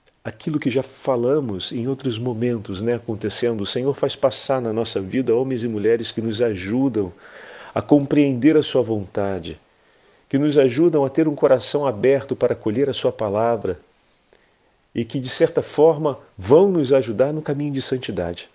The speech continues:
O Senhor coloca sempre homens e mulheres santos ao nosso lado para nos conduzir no caminho da santidade. O Senhor aproxima o coração de seus amigos, a fim de que eles se animem mutuamente, sejam um para o outro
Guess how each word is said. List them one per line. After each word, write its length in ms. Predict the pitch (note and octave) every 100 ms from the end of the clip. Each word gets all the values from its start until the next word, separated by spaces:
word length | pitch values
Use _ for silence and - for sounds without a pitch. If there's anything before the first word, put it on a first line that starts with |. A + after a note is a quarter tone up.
| _ _ _ _ _ _ _ - -
O 60 |
Senhor 360 | A2 C3 C#3 C3
coloca 440 | C#3 A#2+ B2+ B2+ G#2+
sempre 460 | - C#3 C#3 A#2
homens 260 | C#3 C#3+ A#2
e 60 |
mulheres 440 | A#2 A2+ B2 A#2 A2
santos 600 | - C3 C#3+ C#3+ G#2 F2+
ao 100 | F2+
nosso 300 | A2+ A2+ G2+
lado 420 | G2 G#2 G#2 F#2 - _ _
para 160 | - G2+
nos 200 | G#2 -
conduzir 480 | A#2+ A2 G2+ G2+ A2
no 80 | G#2
caminho 280 | G2 G2+
da 100 | F#2+ F#2+
santidade. 680 | F#2+ F2 D#2+ D#3+ D#3+ - _ _ _ - - - _
O 20 |
Senhor 320 | - A#2+ A#2+ B2
aproxima 800 | - A2 - - F3 G#3 D#3
o 80 | G2+
coração 520 | - A2+ G2 - A#2+
de 80 | A2
seus 280 | G#2 A2+ G2+
amigos, 580 | G2+ G2 G#2+ F#2 F2+ - - - -
a 120 | -
fim 240 | - - E3
de 120 | C#3
que 140 | -
eles 160 | C#3+ C3+
se 160 | - C#3
animem 500 | B2+ B2+ E3+ F3 D3+
mutuamente, 880 | C3+ E3+ F3 E3 B2 C#3 C3+ -
sejam 560 | G#2+ - D#3 D3+ C3 A#2+
um 200 | D3 G#3+
para 260 | - F#3 D#3
o 80 |
outro 480 | A#2+ C#3 F#3 F#3 F#3